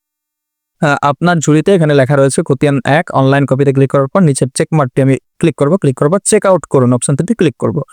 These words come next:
ক্লিক করার পর এখানে আপনি একটি নিচে যাওয়ার পর একটি, আহ, যোগফল, আহ, পাবেন। যোগফলটি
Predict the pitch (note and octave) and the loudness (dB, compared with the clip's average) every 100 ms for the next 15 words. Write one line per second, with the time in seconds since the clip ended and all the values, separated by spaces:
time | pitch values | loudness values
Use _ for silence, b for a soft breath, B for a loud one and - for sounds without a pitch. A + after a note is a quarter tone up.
0 | B B _ F#3+ A3+ F#3+ C3 D#3 C#4 _ | B B _ -2 0 0 2 0 -2 _
1 | _ _ - D3 D3 E3 D#3+ - D3+ D3+ | _ _ -4 -2 -2 -2 -6 -4 -2 0
2 | D#3+ D3+ D3 F3 F#3 - D3+ - C3 B2+ | 0 0 2 2 0 0 0 2 2 0
3 | - C3 D3 - D3+ D3 - _ _ - | 0 0 0 0 0 0 -2 _ _ -6
4 | - B2+ C#3 C3+ G#3+ - - - C#3 C3+ | 0 0 0 0 -2 -4 -6 0 0 0
5 | C#3+ C3 C#3 | -2 0 0